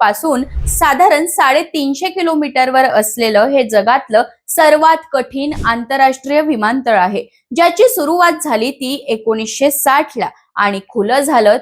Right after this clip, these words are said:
तेवीस मार्च एकोणीसशे सहासष्ट ला. या विमानतळाचं बांधकाम प्रचंड कठीण होतं, जे भारताच्या सीमा रोड संस्थेमार्फत बांधण्यात आलं.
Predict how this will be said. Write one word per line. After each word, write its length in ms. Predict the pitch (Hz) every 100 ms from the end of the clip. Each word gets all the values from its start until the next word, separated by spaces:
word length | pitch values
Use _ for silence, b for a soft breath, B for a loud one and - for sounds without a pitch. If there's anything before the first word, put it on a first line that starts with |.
| -
तेवीस 480 | 240 240 330 392 -
मार्च 340 | 240 208 240 -
एकोणीसशे 520 | 208 196 202 202 294
सहासष्ट 680 | 302 226 240 233 226 226 214
ला. 160 | 185 - _ _ _ 269
या 180 | 370 381
विमानतळाचं 760 | 392 359 370 359 339 339 349 339
बांधकाम 540 | 247 277 311 254 262
प्रचंड 500 | 254 226 262 277 285 294
कठीण 380 | 226 214 254 226
होतं, 320 | 226 196 - - _ _ -
जे 220 | 214 254
भारताच्या 640 | 247 262 208 208 254 269 320
सीमा 460 | - 277 277 330 330
रोड 220 | 214 220
संस्थेमार्फत 960 | 226 208 208 254 226 202 277 262 247 - b b
बांधण्यात 540 | 285 294 277 262 196 180
आलं. 200 | 175